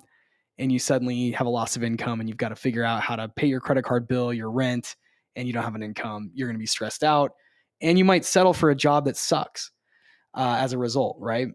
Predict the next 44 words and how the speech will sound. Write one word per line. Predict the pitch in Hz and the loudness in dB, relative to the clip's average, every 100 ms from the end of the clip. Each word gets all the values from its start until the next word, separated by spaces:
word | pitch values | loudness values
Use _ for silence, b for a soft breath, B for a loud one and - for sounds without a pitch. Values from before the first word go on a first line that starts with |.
| _ _ _ _ _ _ _ - | _ _ _ _ _ _ _ -16
So | - | -2
don't | 151 170 | 0 2
put | 190 | 2
yourself | 185 180 151 | 2 2 4
in | |
that | 139 123 | 0 0
position. | 139 123 | -2 -2
If | 123 | -2
you | 120 | -2
have | 139 147 | -2 -2
credit | - 143 | 0 -2
card | - 131 | 0 -2
debt, | 131 123 | 0 0
get | 135 | 0
to | 127 | -4
work | 127 123 | -4 -4
on | 127 120 | -4 -4
it. | 113 | -4
There's | 117 | -2
a | 123 | 2
lot | 143 139 | 4 4
of | 120 | 2
resources | 120 - 113 117 | 0 -2 -4 -6
out | 113 110 | -6 -6
there. | 120 110 | -4 -4
Snowball | - 147 139 131 123 | -2 0 2 2 0
that | 120 117 - _ | -2 -6 -10 _
shit | - 131 113 - - - | -10 -8 -8 -12 -18 -18
<laughs> | 170 _ _ _ | -18 _ _ _
and | 135 131 123 120 123 B B 190 175 B | -8 -6 -6 -10 -14 B B -14 -14 B
just | 170 156 | -2 0
get | 151 | 0
it | 135 | 0
done. | 127 117 117 B B B | -4 -6 -8 B B B
So, | - 175 151 147 - | 2 4 4 2 2
uh, | 156 139 | 2 2
paying | - 196 | 0 0
down | 208 208 196 | 2 2 2
debts, | 143 123 - - | 0 -2 -4 -4
but | 147 | 0
also | 143 175 214 180 165 147 - - | 2 2 2 4 4 2 -2 -10
starting | - - 156 160 | -6 -2 0 2
to | 151 | 0
build | 123 135 135 131 131 | -2 -2 0 0 -2